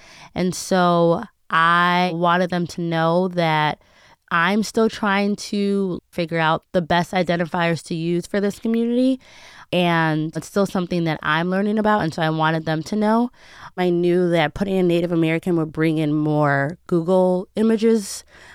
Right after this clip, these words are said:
And so I also talked to the kids about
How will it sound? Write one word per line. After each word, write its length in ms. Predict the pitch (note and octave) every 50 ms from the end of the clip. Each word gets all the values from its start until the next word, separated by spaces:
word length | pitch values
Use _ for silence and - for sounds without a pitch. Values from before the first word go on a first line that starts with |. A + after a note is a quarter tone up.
| - -
And 180 | E3+ F3+ F3 -
so 440 | - - F3+ E3 D#3+ D#3+ D#3 D3+ D#3
I 160 | E3 D#3+ E3
also 300 | D#3+ E3+ F3 - - E3
talked 260 | - - D#3 D3+ -
to 80 | - E3
the 80 | D#3 D3+
kids 280 | - - F3 E3 - E3
about 340 | D3+ D#3 D3+ D3 D#3+ -